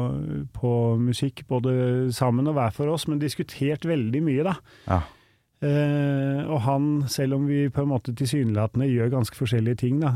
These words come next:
Speaker 1: jeg spiller i et popband, han spiller i et, eh, tungrock, eh, jeg vet ikke hva han skal kalle det, tungrockband da.
Speaker 2: Ja, ja.
Speaker 1: Så vet jo han også at vi har, ikke sant, gjennom alle våre musikalske samtaler, at, eh, at det er ganske, vi,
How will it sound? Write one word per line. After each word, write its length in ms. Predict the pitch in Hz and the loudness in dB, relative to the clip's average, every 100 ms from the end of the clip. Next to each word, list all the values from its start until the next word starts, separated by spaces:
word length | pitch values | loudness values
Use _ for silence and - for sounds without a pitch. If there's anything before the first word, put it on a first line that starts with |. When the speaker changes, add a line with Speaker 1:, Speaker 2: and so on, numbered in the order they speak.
| 131 | 0
Speaker 1:
jeg 240 | 131 120 | 0 0
spiller 260 | - 117 113 | 0 0 0
i 60 | |
et 80 | 120 | -2
popband, 460 | - 110 _ 117 113 | -2 -6 _ 0 2
han 140 | 110 | 0
spiller 240 | 104 107 95 | -2 -2 0
i 80 | 104 | -2
et, 220 | - - | -4 -2
eh, 160 | 110 107 | 0 0
tungrock, 640 | - 120 104 101 104 _ - | 0 0 2 0 -2 _ -4
eh, 400 | 107 101 104 101 104 | 0 0 0 0 -2
jeg 140 | 117 | -4
vet 80 | 110 | -6
ikke 80 | - | -4
hva 80 | 110 | -4
han 80 | |
skal 160 | 98 113 | -2 -2
kalle 160 | 131 139 | 0 -2
det, 80 | 127 | 0
tungrockband 560 | 139 117 113 135 139 | 2 2 2 0 2
da. 120 | 170 127 - - | 2 0 -4 -2
Speaker 2:
Ja, 80 | - 180 | -2 0
ja. 80 | 131 120 _ _ _ - | -4 -6 _ _ _ -6
Speaker 1:
Så 120 | 165 | -2
vet 400 | 170 165 139 - | 2 2 0 2
jo 60 | 190 | 2
han 380 | 151 165 165 185 | 4 2 2 0
også 540 | 160 127 - 165 165 | 0 -2 0 2 2
at 160 | 151 147 | 0 2
vi 140 | 135 139 | 2 4
har, 400 | 117 123 131 131 104 170 | 4 4 4 2 0 -4
ikke 80 | 139 | -2
sant, 240 | 143 135 | -2 0
gjennom 380 | 139 131 135 139 | 0 2 2 0
alle 380 | 151 143 127 123 117 - | 0 0 2 2 2 -2
våre 720 | 135 123 127 123 107 113 120 | -6 0 0 2 2 2 2
musikalske 840 | 120 127 131 120 120 117 - - 127 | 2 0 0 0 0 0 -2 -2 -2
samtaler, 680 | - 127 123 123 120 131 135 | 0 0 0 0 0 2 0
at, 300 | 127 123 - | -2 -4 -2
eh, 380 | 127 123 123 117 101 _ | 0 2 2 0 -4 _
at 220 | 131 - | -8 -4
det 80 | 143 | 0
er 160 | 151 156 | 0 0
ganske, 380 | 156 - - 143 | -2 -2 -4 0
vi, 140 | 147 | 0